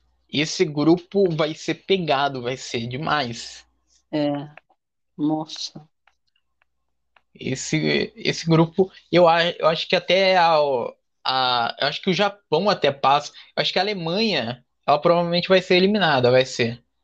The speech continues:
Speaker 1: a Alemanha.
Speaker 2: Vamos ver, vamos pensar na situação da Alemanha. A Alemanha perdeu pro Japão na estreia, mas foi igual a
Speaker 1: Sim.
Speaker 2: Argentina, né?
Speaker 1: Sim.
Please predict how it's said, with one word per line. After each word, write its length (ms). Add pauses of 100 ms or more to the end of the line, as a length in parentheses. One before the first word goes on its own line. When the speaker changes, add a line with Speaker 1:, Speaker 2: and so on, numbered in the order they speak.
(240)
Speaker 1:
a 60
Alemanha. 520 (360)
Speaker 2:
Vamos 300
ver, 240
vamos 280
pensar 340
na 100
situação 520
da 80
Alemanha. 540
A 100
Alemanha 340
perdeu 380
pro 120
Japão 360
na 120
estreia, 360
mas 180
foi 160
igual 220
a 80
Speaker 1:
Sim. 140
Speaker 2:
Argentina, 520
né? 260 (340)
Speaker 1:
Sim. 600